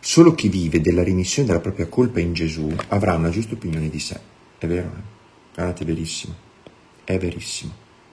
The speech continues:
Avrà una giusta opinione di sé, un'opinione non troppo elevata, e si renderà conto che Cristo è intervenuto con la sua remissione quando ormai le capacità umane non erano più in grado di procedere.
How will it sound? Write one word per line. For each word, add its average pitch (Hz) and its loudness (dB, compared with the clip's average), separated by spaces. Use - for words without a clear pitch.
Avrà 98 0
una 85 2
giusta 110 -6
opinione 82 -4
di 78 -4
sé, - -6
un'opinione 104 0
non 127 0
troppo - -6
elevata, - -6
e - -2
si 131 -2
renderà 135 -2
conto 87 -8
che 110 -4
Cristo - -6
è 85 -4
intervenuto 92 -4
con - -8
la 82 -4
sua 104 -4
remissione 82 -4
quando 82 -6
ormai 85 -2
le 90 -4
capacità - -8
umane 92 -2
non 85 -4
erano 80 -2
più 107 -6
in 104 0
grado 90 -4
di 85 -8
procedere. - -14